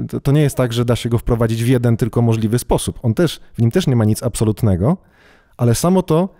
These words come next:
że można wprowadzić taki parametr czasowy, który ma sens w całym wszechświecie, a nie tylko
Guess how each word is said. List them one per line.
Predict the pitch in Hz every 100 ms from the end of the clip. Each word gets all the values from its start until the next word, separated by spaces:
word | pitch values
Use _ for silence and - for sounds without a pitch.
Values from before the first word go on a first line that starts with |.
| _ _ -
że | 110
można | 143 147 139
wprowadzić | - 135 131 190 147 -
taki | 127 139
parametr | 123 135 127 -
czasowy, | - 110 120 104 160 - _ _
który | - 123 127
ma | 123
sens | 117 - 185 110 - - _ _ _
w | -
całym | - 156 147
wszechświecie, | - 127 - - 98 - 170 226 _ _ _ _ _ _ -
a | 104
nie | 123
tylko | 117 107 104 95